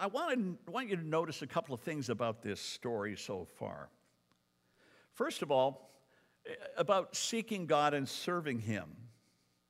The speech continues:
I want you to first notice that the king was on a spiritual journey already. He was very serious. He was serious about seeking God. He started seeking God when he was eight years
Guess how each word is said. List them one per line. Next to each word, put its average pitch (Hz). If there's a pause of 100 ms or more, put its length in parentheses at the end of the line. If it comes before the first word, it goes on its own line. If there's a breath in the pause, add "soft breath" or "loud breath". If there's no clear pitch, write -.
(680 soft breath)
I 151
want 269
you 196
to 151
first -
notice 151
that 123
the 104
king 147
was 101
on 113
a 87
spiritual 123
journey 110
already. 90
He -
was 131
very 143
serious. 104 (540 soft breath)
He 117
was 113
serious 185
about 135
seeking 135
God. 139
He 135
started 127
seeking 147
God 147
when 147
he 139
was 139
eight 185
years 202